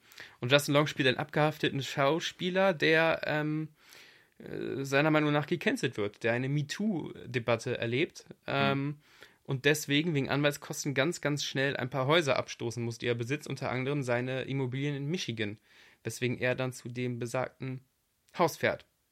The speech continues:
Speaker 2: Ja.
Speaker 1: So, und was denn Justin Long macht und so, ähm, das können wir gleich besprechen, aber, äh, sag mal, was, was, Figur und Actor,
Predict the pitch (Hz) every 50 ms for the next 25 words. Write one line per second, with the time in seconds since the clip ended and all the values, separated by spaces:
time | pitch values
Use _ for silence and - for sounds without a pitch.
0 | _ _ _ - - 104 104 - _ _ _ _ - - 127 120 127 127 - 156
1 | 143 135 117 143 143 - 147 139 131 135 139 135 143 170 180 - - 165 156 143
2 | 160 160 170 175 - - - 131 131 135 131 127 131 127 123 - - - - 139
3 | 120 120 131 147 156 - - 175 - - 175 160 170 165 165 160 - - - -
4 | - 151 156 180 165 147 120 110 123 - - - 139 151 151 113 - - - -
5 | - - _ - - - - - - - 160 139 160 190 240 254 240 240 - -
6 | - _ - 170 180 185 - - - - _ 147 143 143 - - 120 110 107 110